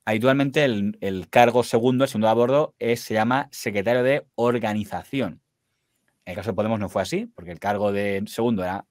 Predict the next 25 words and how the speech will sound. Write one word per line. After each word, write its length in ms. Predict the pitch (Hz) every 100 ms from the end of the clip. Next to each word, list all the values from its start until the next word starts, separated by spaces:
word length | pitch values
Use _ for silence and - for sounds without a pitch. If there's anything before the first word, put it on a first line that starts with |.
| -
Errejón 460 | 92 90 127 117
como 280 | 87 85 80
secretario 300 | - 85 95
de 60 | 98
Política, 420 | 147 151 165 196 - _ _ _ _ -
y 120 | 165
el 60 |
secretario 280 | 135 123 156
de 160 | 156 147 _
organización 800 | 156 160 143 151 143 151 170 - _ _ _
era 320 | 135 139 147 -
un 160 | 151 147
hombre 220 | 131 123
del 80 | 117
señor 180 | 113 113
Errejón 380 | 113 131 143 -
llamado 500 | 107 107 107 123 - _
don 240 | 98 95
Sergio 540 | 87 143 127 147 143 - _ _ _
Pascual. 420 | 110 - - 92 _ _ _ _ _ _ _ _ _ _ _ _ _ _ _ _ _ _ _ _ _ _ _
Y 60 |
se 80 | 113
forma 220 | 113 120
esa 100 | 101
ejecutiva, 480 | 98 101 120 180 190